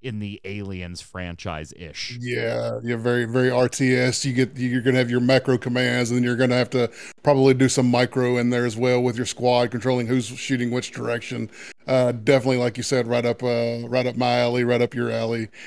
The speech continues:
Speaker 2: Uh, Aliens, a good game in the Aliens universe is much needed. Uh, looking forward to this one.
Speaker 1: Yad just wants to see the environment.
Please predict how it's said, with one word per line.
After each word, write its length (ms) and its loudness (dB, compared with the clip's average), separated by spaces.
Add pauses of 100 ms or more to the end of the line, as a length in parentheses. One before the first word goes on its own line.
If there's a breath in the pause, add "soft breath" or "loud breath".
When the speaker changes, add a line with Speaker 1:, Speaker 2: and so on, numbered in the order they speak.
(180 loud breath)
Speaker 2:
Uh, 360 0 (260)
Aliens, 720 4
a 60 -8
good 240 2
game 240 6
in 60 4
the 120 0
Aliens 320 4
universe 500 2
is 140 -8
much 420 2
needed. 540 2
Uh, 300 -4
looking 260 -4
forward 280 -6
to 60 -6
this 240 -10
one. 180 -12 (1600)
Speaker 1:
Yad 260 -4
just 200 -8
wants 280 -10
to 80 -20
see 200 -16
the 340 -10
environment. 800 -14